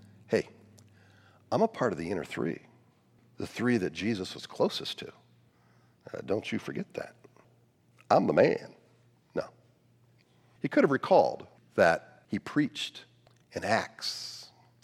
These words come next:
and what happened? Three thousand people were added to the church. Wow. That's pretty cool, right? He could have reminded them that Christ told him that it was upon him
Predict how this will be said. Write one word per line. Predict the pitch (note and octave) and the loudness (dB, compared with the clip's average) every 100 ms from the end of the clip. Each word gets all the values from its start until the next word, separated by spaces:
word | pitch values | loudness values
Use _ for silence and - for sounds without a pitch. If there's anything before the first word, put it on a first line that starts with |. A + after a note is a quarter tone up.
| - | -16
and | - - - - _ _ _ _ _ - | -14 -14 -16 -20 _ _ _ _ _ -4
what | F2+ | -2
happened? | F#2+ F2 - - _ _ _ - | -2 -4 -12 -20 _ _ _ -10
Three | G2 | -6
thousand | F#2 D#2 D2+ - | -2 -2 -2 -8
people | - B2 B1 | -8 -8 -8
were | B1 | -8
added | D2+ C#2+ | -8 -10
to | C2+ | -12
the | B1 | -14
church. | - - - - - - _ _ _ _ _ _ _ _ - | -10 -4 -6 -6 -16 -18 _ _ _ _ _ _ _ _ -20
Wow. | - - - - _ _ _ _ _ _ _ _ _ _ _ - | -12 -12 -12 -16 _ _ _ _ _ _ _ _ _ _ _ -10
That's | - | -10
pretty | - D#2+ | -4 -6
cool, | - - G#3 - _ _ _ | -4 -6 -6 -14 _ _ _
right? | - G#3+ - _ _ _ _ _ _ - | -6 -6 -10 _ _ _ _ _ _ -20
He | - G3+ | 0 0
could | - - C3 | 2 8 8
have | A2 F#2 F2+ F2 E2+ | 8 6 4 0 -6
reminded | F2+ F#2+ F#2 D3 F#3 A2+ | -2 0 2 2 0 -2
them | - - D2 - _ _ | -8 -10 -12 -20 _ _
that | G2 - | -2 -2
Christ | - F#3 D#3+ - | 0 0 0 -2
told | F#2 D#2+ | -2 0
him | G2 | -2
that | G#2+ | -2
it | G#2 | -4
was | F2+ | -6
upon | - - E2+ | -8 -6 -6
him | E2+ F#3+ D3 D#2+ F2+ | 0 0 0 -2 -12